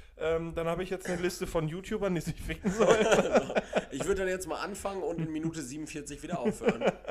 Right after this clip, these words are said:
Speaker 1: <laughs> Zwischendurch schalten wir ein bisschen Werbung.
Speaker 2: <laughs> Ja, aber das Ding ist halt so, also ich, ich muss ehrlich sagen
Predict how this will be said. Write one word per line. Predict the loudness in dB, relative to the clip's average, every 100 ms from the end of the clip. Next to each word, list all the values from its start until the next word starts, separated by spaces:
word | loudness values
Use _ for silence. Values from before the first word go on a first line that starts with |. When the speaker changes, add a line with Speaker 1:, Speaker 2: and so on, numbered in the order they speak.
| -8
Speaker 1:
<laughs> | -12 -20 -20 -10
Zwischendurch | -2 0 2 2 0
schalten | -4 -4
wir | -6
ein |
bisschen | -4 -6 -4
Werbung. | -4 -4 -8 -14 -12
Speaker 2:
<laughs> | -4 -4 -4 -10 -14 -18 -20 -20 -20 -20 -16 -16 -14
Ja, | -8 -4 -4
aber | -4
das | -6
Ding | -6 -8
ist | -6
halt | -6 -6
so, | -8 -8 -14 -20 -12
also | -8 -6
ich, | -8 -14 -16
ich | -18 -14
muss | -12
ehrlich | -10 -10 -10
sagen | -8 -6 -8 -12